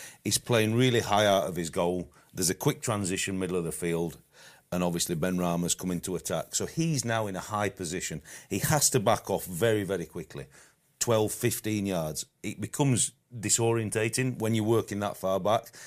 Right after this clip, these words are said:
And ultimately, if he'd have been in a set position earlier, he makes an easy save. Ultimately, he's worked back, probably got a little bit disorientated in terms of his distances for his st-, uh, his set position on a,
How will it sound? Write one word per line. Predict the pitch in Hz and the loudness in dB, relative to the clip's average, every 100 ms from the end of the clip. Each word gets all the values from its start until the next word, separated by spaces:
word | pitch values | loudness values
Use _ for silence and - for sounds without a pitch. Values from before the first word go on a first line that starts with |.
| - - - | -20 -18 0
And | 135 | 4
ultimately, | 185 - 104 73 101 101 - | 6 4 0 0 2 2 0
if | 135 | 0
he'd | 139 120 | 0 2
have | |
been | 123 | 2
in | 123 | 2
a | 113 | 2
set | 151 127 | 2 2
position | 123 107 104 104 104 104 - | -2 0 -2 -2 -4 -6 0
earlier, | 113 110 95 85 85 - - | 4 4 4 0 0 -4 -6
he | 101 | -4
makes | 98 - | -4 -6
an | 90 | -4
easy | 92 82 | -4 -2
save. | 82 90 80 76 - - - - | -2 0 -2 -4 -10 -20 -16 2
Ultimately, | 165 156 110 120 110 107 107 - - _ _ | 4 6 4 0 2 4 2 0 -20 _ _
he's | 107 98 | -6 2
worked | 131 127 98 | 6 6 4
back, | 104 104 - - | 2 2 -2 0
probably | 147 143 | 2 4
got | 131 107 | 2 2
a | |
little | 123 117 | 2 2
bit | 117 110 | -2 -2
disorientated | 107 120 113 110 98 107 92 101 | 0 4 4 2 2 0 0 -2
in | 98 | 0
terms | 113 104 95 | 0 0 0
of | |
his | 92 80 | -2 0
distances | 101 - 101 - 101 | 0 0 2 0 0
for | - | -2
his | 92 - | 0 0
st-, | - - - | -2 -8 -4
uh, | 98 95 | 0 0
his | 95 90 | 4 4
set | - - | 4 2
position | 107 95 95 95 | -2 -2 -2 -2
on | 92 | -4
a, | 92 | -4